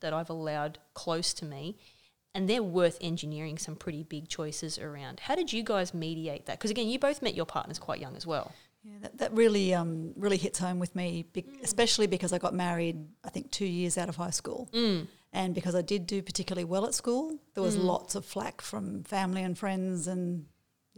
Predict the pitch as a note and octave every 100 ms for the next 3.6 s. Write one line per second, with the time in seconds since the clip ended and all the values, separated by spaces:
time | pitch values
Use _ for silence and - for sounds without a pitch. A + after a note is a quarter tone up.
0 | - - G3 F#3 F3 G3 F#3 F3+ G#3 -
1 | F#3 F3 F3 G3 A3+ G#3+ - A3+ G#3+ F#3+
2 | F3 F3 - F#3+ - F3+ F3+ F3 F3 F#3
3 | - G3 G#3 - G#3+ G3